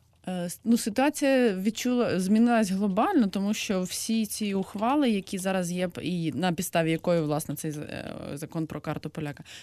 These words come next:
там йдеться завжди про українців, росіян, білорусів і казахів. Завжди, це не тільки там, не виключно про. І всі проекти, які ми маємо, стипендії, гранти,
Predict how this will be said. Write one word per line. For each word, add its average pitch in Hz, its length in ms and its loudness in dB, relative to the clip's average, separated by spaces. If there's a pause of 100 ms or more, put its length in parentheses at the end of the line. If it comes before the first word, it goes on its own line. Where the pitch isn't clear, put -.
там 240 200 4
йдеться 247 360 0
завжди 202 480 0
про 180 320 2
українців, 185 520 -4
росіян, 175 380 -8
білорусів 160 600 -6
і 147 320 -6
казахів. 139 560 -10 (340)
Завжди, 180 580 0
це 208 140 0
не 208 120 6
тільки - 340 -2
там, 143 180 -2
не 190 100 2
виключно 170 540 0
про. 147 240 -6
І 180 80 -8
всі 240 200 -2
проекти, 226 460 0
які 196 260 -4
ми 190 120 -2
маємо, 185 380 2
стипендії, 165 840 0
гранти, 170 580 -2